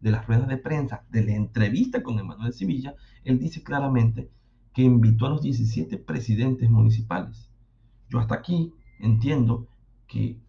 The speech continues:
el ayuntamiento de Comalcalco, sin ningún problema,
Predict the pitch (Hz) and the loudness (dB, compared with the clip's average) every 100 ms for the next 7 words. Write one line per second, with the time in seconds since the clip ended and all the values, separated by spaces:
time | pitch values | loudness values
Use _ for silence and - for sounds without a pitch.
0 | _ 117 110 107 113 110 104 107 123 147 | _ 0 2 6 6 6 6 4 2 0
1 | 143 143 147 143 - 135 - - 147 131 | -2 -4 -4 -6 -6 -10 -10 -10 0 4
2 | 123 110 107 101 101 131 143 175 143 110 | 4 4 4 2 2 2 2 -2 -2 0
3 | 110 113 | -2 -4